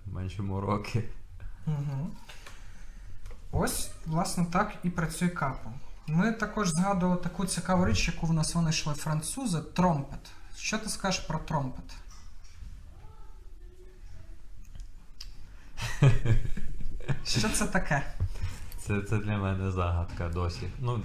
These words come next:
Speaker 1: ти, я розумію, що це і, і як воно працює, але це така річ, якою я майже не користуюся.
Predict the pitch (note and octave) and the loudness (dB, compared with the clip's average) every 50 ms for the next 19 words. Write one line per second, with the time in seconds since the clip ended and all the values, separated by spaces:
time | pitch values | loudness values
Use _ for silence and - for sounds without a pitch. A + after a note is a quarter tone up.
0 | F2 - A2+ G#2+ A#2 A#2 A2+ A#2 G#2+ G#2 A2 A2+ B2 C#3+ D3+ C#3+ C#3+ - - G#2+ | 0 2 4 6 6 6 6 4 4 6 6 6 6 6 4 2 2 2 2 2
1 | A2+ A2+ - G#2+ F#2+ F2 F2 F2 F2 F2 - F#2 F2+ F2+ F#2 F#2 F2+ F2+ F#2+ G2 | 2 0 0 0 0 0 0 0 -2 -2 -4 -4 -2 0 0 0 2 2 0 0
2 | G2 - G2+ F#2+ G2 F#2+ F#2+ - G2 F#2+ F2 F2+ - A2+ A#2+ A2+ G2 F2+ F2+ F2+ | 0 0 0 0 0 0 0 0 0 0 0 0 -2 0 0 0 0 -2 -2 -2
3 | F2 F2 F2 F2 F2 - F#2+ F2 - - - - F2+ F2 F2+ F2 F2+ F2 F2 - | -2 0 -2 -2 -2 -4 -6 -4 -4 -6 -4 -2 -2 0 0 0 -2 -2 -4 -4
4 | - F2 E2+ - - F2+ F2+ F2 F2 E2+ E2+ E2+ E2+ E2+ E2 E2+ E2 E2+ E2+ - | -4 -4 -4 -2 0 0 2 2 2 0 0 0 0 0 0 -2 -2 -4 -4 -4
5 | F2 E2 E2 E2 - - - - - - F2 - - - | -4 -4 -6 -6 -8 -8 -8 -8 -6 -6 -8 -8 -8 -10